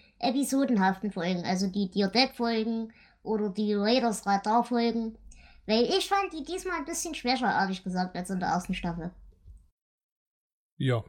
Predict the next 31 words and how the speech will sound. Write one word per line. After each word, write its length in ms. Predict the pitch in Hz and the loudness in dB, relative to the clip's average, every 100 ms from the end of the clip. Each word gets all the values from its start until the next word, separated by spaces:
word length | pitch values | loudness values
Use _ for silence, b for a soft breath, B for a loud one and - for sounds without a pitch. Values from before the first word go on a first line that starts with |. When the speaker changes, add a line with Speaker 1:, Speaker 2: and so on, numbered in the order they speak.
| - | -8
Speaker 2:
das 140 | 131 | -4
ging 160 | - 147 | 2 2
mir 100 | 147 | 4
genauso. 560 | 147 135 196 202 196 | 2 2 2 2 2
Ich 140 | 175 - | 0 -2
hatte 180 | 147 156 | 0 2
da 60 | |
oft 220 | 147 156 | 0 0
das 140 | 170 - | -2 0
Gefühl, 320 | 156 - 165 | -4 2 4
dass 180 | 147 131 | 4 0
sie 100 | 160 | -2
einfach 320 | 143 - 143 | -2 -2 -4
Ideen, 440 | 147 123 139 165 | -4 0 4 4
die 100 | 156 | 4
nicht 220 | 147 151 - | 2 0 0
für 120 | 139 | 2
eine 120 | 135 | 2
ganze 440 | 131 139 - 147 131 | 2 0 2 4 4
Folge 360 | - 139 139 131 | 2 0 2 -2
getragen 520 | 131 - 123 139 107 | -4 -2 0 0 2
haben, 240 | 135 135 | 2 2
zusammengeworfen 800 | 123 143 139 151 139 143 135 131 | 0 2 4 4 4 2 2 0
haben. 420 | 120 135 143 135 123 | 0 0 0 -2 0
Das 240 | 131 - | -2 0
war 400 | 120 120 127 123 - _ _ _ _ _ _ - | 2 2 2 0 -8 _ _ _ _ _ _ 2
etwas 300 | 160 139 131 | 2 4 0
schwächer 340 | - 135 - | 0 0 2
als 160 | 117 117 | 0 0
in 120 | 131 | 0
der 260 | 120 123 | 0 0